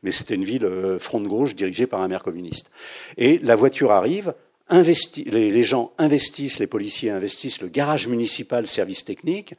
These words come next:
ils trouvent onze kilos de cocaïne et ils trouvent une douzaine de kalachnikovs, armes de guerre et ainsi de suite. Ils arrêtent le directeur, le directeur adjoint de, du garage, euh, municipal,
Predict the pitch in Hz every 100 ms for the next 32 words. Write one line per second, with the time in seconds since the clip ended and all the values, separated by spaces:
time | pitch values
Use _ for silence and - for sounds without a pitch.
0 | - - _ 123 117 - 135 120 80 -
1 | _ _ _ 160 - - 123 123 - 104
2 | - 127 190 180 139 _ _ _ _ -
3 | 120 - 170 185 - - 117 117 143 139
4 | 160 165 123 113 110 107 123 117 - 107
5 | - 123 139 135 - 101 101 107 107 113
6 | 110 92 92 - - - - - - _
7 | - 95 - 120 131 127 101 85 - 95
8 | - 117 107 82 87 85 - 92 92 98
9 | 107 101 82 82 80 85 87 85 90 92
10 | 90 90 - 90 107 107 82 87 85 87
11 | 85 87 87 92 101 95 - - - -